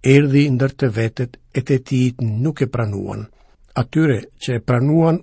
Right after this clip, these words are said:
u dha zotësinë të bëhen bijtë e Hyjit, atyre që besojnë në emrin e tij. Këta si bëri bijtë e Zotit as gjaku, as prirja e mishit, as prirja e njeriut,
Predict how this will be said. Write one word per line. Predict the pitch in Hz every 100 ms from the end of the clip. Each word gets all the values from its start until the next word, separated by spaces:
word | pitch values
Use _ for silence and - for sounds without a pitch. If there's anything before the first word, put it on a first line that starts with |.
| -
u | 143 123
dha | 139 156
zotësinë | 123 147 - - 151 156 147
të | 147
bëhen | 139 131 151 123
bijtë | 110 147 143
e | 151
Hyjit, | 131 117 98 95 - - - _ _ 123
atyre | - 147 143 123
që | -
besojnë | 120 123 - 131 131 127
në | 120 - - 120
emrin | 117 117
e | 117
tij. | - 143 85 - - _ -
Këta | - 151 147 139 - _ -
si | - 151
bëri | 131 147 156 127
bijtë | 104 120 127 110 123
e | 90
Zotit | 117 127 120 107 -
as | - 113 98 95
gjaku, | 135 156 165 160 165 - _ -
as | 127 -
prirja | 143 165 170 156
e | 143
mishit, | 123 101 - 110 - - _ _ _
as | 135 120 -
prirja | 127 139 139 139 131 -
e | 131
njeriut, | 123 131 139 98 92 -